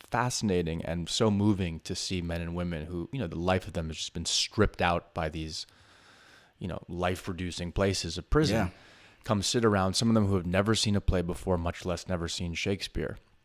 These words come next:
Speaker 1: and who really get into it, inspired by it, and moved by it,
Speaker 2: Mm-hmm.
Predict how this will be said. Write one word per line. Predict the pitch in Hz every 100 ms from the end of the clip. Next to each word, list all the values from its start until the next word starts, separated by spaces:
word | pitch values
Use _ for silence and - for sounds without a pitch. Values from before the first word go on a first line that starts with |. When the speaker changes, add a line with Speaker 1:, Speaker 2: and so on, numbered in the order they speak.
| _ _ _ _ _ _ _ -
Speaker 1:
and | 110 90 87 85
who | - 95 87 87 -
really | 87 98 101
get | 92 90
into | 104 - 85
it, | 78
inspired | 82 85 - 92 98 85
by | 82 80
it, | 78
and | 85
moved | 95 98 90
by | - 76
it, | 73 69 117
Speaker 2:
Mm-hmm. | 104 101